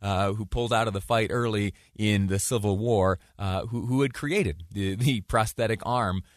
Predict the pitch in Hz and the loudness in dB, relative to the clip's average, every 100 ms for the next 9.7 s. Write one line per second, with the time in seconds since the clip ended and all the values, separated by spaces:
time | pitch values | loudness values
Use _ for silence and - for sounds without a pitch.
0 | _ - 110 92 92 92 - 101 98 110 | _ -8 -2 0 0 0 -2 -4 -2 -2
1 | - 113 120 - 80 76 _ _ _ _ | -2 0 0 -2 -8 -10 _ _ _ _
2 | _ _ _ _ _ _ 143 - 135 170 | _ _ _ _ _ _ -16 -2 2 4
3 | 185 - 151 127 - 90 73 69 - _ | 4 4 0 0 -4 -4 -8 -12 -20 _
4 | - - 101 117 135 139 135 127 120 120 | -18 -2 2 4 4 0 0 2 2 0
5 | 101 90 - 123 117 107 110 - 110 113 | -4 -4 -2 2 2 0 -4 -6 -4 -4
6 | 104 110 143 143 - 135 135 120 160 151 | -2 -4 -2 -2 0 2 0 0 -2 0
7 | 233 294 220 180 202 175 139 165 151 147 | 0 -2 -2 0 0 0 -2 -2 -2 -2
8 | 110 139 127 147 180 165 170 - 123 147 | -2 0 0 0 -2 -4 -6 -4 -2 0
9 | 202 208 214 208 220 165 120 | 0 0 2 4 2 -2 -6